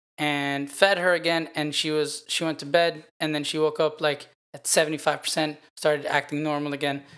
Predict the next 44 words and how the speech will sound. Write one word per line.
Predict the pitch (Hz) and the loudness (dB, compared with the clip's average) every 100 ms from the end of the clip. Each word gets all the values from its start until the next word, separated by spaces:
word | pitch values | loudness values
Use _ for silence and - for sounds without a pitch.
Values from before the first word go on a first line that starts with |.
| _ | _
Now | 156 233 285 | 2 4 4
she's | 254 226 185 - - | 0 -6 -8 -6 2
good. | 185 - - | 2 0 -16
Now | 160 165 170 | -2 0 0
it's, | 160 - - | -2 -4 -2
uh, | 156 143 139 - | 2 2 0 -2
Tuesday. | - 226 190 208 196 - _ - | -2 -2 0 0 -2 -8 _ -14
She's | - 151 | -10 -8
back | 139 170 170 - | 0 2 2 -4
to | - | -8
normal. | 156 143 139 135 139 _ _ - | -6 -4 -6 -8 -12 _ _ -10
Uh, | 151 143 | -4 -4
so | 139 151 | -2 -2
it | |
was, | 143 | -2
like, | 139 | -6
Friday, | - 175 165 | 2 2 2
Saturday, | 156 - 160 151 143 | 0 2 2 0 -4
Sunday. | - - 202 190 180 180 175 - _ _ | -2 2 2 0 2 0 0 -14 _ _
Not | 175 180 | 0 0
until | 175 180 | 0 -4
Monday | 156 160 165 160 156 | -4 -2 0 0 -2
did | 147 | -2
I | 147 | -2
see, | 147 165 | -2 0
like, | 147 143 - 165 | 0 -2 -6 -12
improvement | 143 165 151 156 147 | -6 -6 -4 -4 -6
in | 135 | -6
her, | 143 - - | -8 -8 -8
you | 160 | -4
know, | 143 139 | -4 -2
awareness | 151 156 151 151 143 | 0 2 2 0 -4
and | 156 | -4
everything. | 151 147 151 143 - _ - _ - | -2 -4 -4 -6 -14 _ -20 _ -2
Now | 160 | 0
she's | 160 151 143 | 0 -4 0
back. | 160 147 143 - | 4 4 2 -2
So | 156 | 2
now | 165 180 | 4 4
I'm | 156 | 2
obviously | 160 160 151 147 | 2 2 0 0
not | 160 156 | 0 0
thinking | 151 139 147 | -6 -6 -8
about | 135 139 131 - | -2 0 0 -6